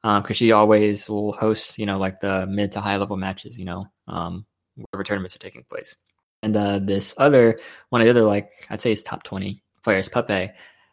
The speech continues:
um, he released a twit longer, which I find is, like, if you wanna, you know, make a tweet button, you know, like an essay, um, released, like, one of those, saying that during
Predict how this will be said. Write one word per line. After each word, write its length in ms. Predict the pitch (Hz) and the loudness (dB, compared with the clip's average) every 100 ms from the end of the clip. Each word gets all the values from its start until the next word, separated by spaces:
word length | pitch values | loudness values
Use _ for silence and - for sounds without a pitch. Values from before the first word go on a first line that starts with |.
| _ _ | _ _
um, 380 | 101 101 101 113 | -6 -4 -4 -8
he 180 | - 117 | -2 0
released 440 | 110 110 113 - 107 | 4 4 4 2 -2
a 100 | 98 | -2
twit 260 | - 110 | 0 0
longer, 360 | 107 101 101 101 | 2 -2 -2 -8
which 160 | 107 - | -8 -4
I 80 | 98 | -4
find 220 | 101 98 | -4 -6
is, 100 | 95 | -4
like, 180 | 95 - | -6 -6
if 100 | 107 | -6
you 60 | |
wanna, 380 | 98 98 95 101 - _ - _ _ _ _ | -4 -4 -4 -6 -12 _ -20 _ _ _ _
you 100 | 95 | -14
know, 60 | 95 | -8
make 180 | 98 98 | -6 -6
a 40 | |
tweet 320 | 92 - 92 | -6 -4 -4
button, 220 | 98 90 95 | -2 -4 -4
you 60 | |
know, 140 | 90 90 | -6 -8
like 180 | 90 | -8
an 80 | 92 | -6
essay, 360 | 95 - 92 92 _ _ _ _ - | -6 -6 -8 -10 _ _ _ _ -2
um, 360 | 104 101 98 | 0 0 -2
released, 420 | 101 101 98 - | 0 0 0 -2
like, 200 | 101 95 | -4 -2
one 100 | 113 | 0
of 60 | 113 | 4
those, 300 | 110 101 98 - - - - _ | 6 4 0 -12 -20 -20 -20 _
saying 360 | - 143 147 135 | 2 6 8 6
that 140 | 127 | 6
during 480 | 120 123 123 120 123 | 8 6 6 2 -4